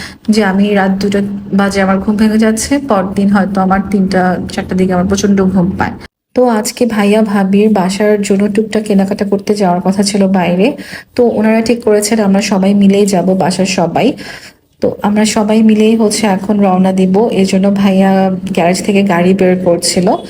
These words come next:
তো ভাইয়ার, আহ, গাড়ি, ভাবির গাড়ি দুটোই আমার কাছে খুব ভালো লেগেছে। ভাবিরটা বেশি জোস, ওনারটা হচ্ছে টেসলা, ওদের দুইটাই হচ্ছে ইলেকট্রিক কার। তো এখানে আসার পরেও হচ্ছে আমি ওদের, আহ, যেগুলো আমরা কি বলি, বন-, বনফুল,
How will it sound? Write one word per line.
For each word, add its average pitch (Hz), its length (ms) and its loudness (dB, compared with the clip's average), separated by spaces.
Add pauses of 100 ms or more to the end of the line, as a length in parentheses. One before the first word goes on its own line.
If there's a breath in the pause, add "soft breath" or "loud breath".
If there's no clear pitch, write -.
(560 loud breath)
তো 220 100 2
ভাইয়ার, 233 800 2
আহ, 208 240 0
গাড়ি, 208 420 2
ভাবির 214 420 2
গাড়ি 208 200 2
দুটোই 214 340 2
আমার 214 200 0
কাছে 214 220 0 (120)
খুব 262 340 2
ভালো 196 280 0
লেগেছে। 185 520 2
ভাবিরটা 196 480 0
বেশি 185 540 2
জোস, 185 520 2
ওনারটা 185 280 0
হচ্ছে 202 240 -2
টেসলা, 190 580 0
ওদের 202 220 0
দুইটাই 202 320 2
হচ্ছে 220 280 0
ইলেকট্রিক 185 380 0 (100)
কার। 190 260 0 (640 loud breath)
তো 262 100 2
এখানে 240 380 -2
আসার 233 280 0
পরেও 220 380 2
হচ্ছে 220 260 -2
আমি 202 520 2 (100)
ওদের, 190 600 2
আহ, 160 320 -2 (420)
যেগুলো 214 420 2
আমরা 214 140 0
কি 226 200 -2
বলি, 185 380 2
বন-, 196 360 4
বনফুল, 202 800 2